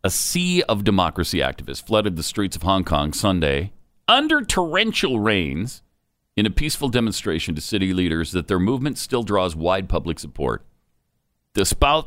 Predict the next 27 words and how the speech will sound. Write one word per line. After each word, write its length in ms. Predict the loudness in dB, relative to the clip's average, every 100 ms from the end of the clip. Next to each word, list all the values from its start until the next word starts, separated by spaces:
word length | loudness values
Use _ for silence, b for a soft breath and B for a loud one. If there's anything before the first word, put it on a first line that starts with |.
| -2
despite 640 | 2 2 4 4 4 2
the 80 | 2
mounting 500 | 4 4 2 2 2
violence 600 | 4 4 4 -2 -6 -16 -20 _ _ _ _ _ _ _ 0
and 200 | 2 4
the 60 | 6
warnings 380 | 6 6 4
from 160 | 2 2
Beijing. 480 | 2 2 0 -4 -6 _ _ _ _ _ _ _ _ _
Hundreds 320 | 0 2 0
of 100 | -2
thousands 680 | -6 -4 2 2 2 0 0
of 100 | 2
umbrella-carrying 880 | 0 2 2 2 0 0 0 0 0
protesters 560 | -2 -2 -2 -4 -8 -4
poured 320 | -2 0 -2
across 420 | -2 0 0 -2
the 140 | -2
heart 200 | 0 2
of 100 | 0
Hong 240 | 0 0 0
Kong 280 | 0 0 -2
Island, 480 | 0 0 0 -4 -6 -14 _ _ -8
defying 540 | -4 0 4 4 4 2
both 240 | 0 0
the 80 | 0
downpour 640 | 2 2 2 2 2 0